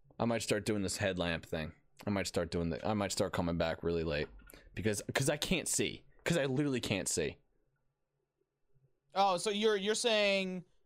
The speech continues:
Speaker 2: to prove your point or whatever, you're just going to just keep going, but you're just gonna take a late, you're gonna take a long time to do it.
Speaker 1: Sometime I've been, I think, well, no, I know for sure.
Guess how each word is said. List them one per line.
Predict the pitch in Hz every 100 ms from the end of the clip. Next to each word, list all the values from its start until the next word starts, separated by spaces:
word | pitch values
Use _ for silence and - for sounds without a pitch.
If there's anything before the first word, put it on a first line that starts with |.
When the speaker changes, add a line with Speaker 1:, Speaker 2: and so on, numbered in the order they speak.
| _ -
Speaker 2:
to | 202
prove | 220 226 196
your | 202
point | - 202 190
or | 165
whatever, | 160 156 147 147
you're | 147 165
just | 160 165 -
going | 170 160 160
to | 165
just | 147 156 147 - -
keep | 185 165
going, | - 170 165 151
but | 139
you're | 151
just | 139
gonna | 151
take | 147
a | 143
late, | 139 -
you're | 151
gonna | 151
take | 147
a | 139
long | 135
time | 139 135
to | 127
do |
it. | 139
Speaker 1:
Sometime | 135 170 - 117 98 95 -
I've | 107 139 151 147
been, | 135 123 113 110 104 -
I | 127
think, | 156 147 - - - -
well, | 110 92 82
no, | 101 95
I | 85
know | 92 95
for | -
sure. | - - 80 - -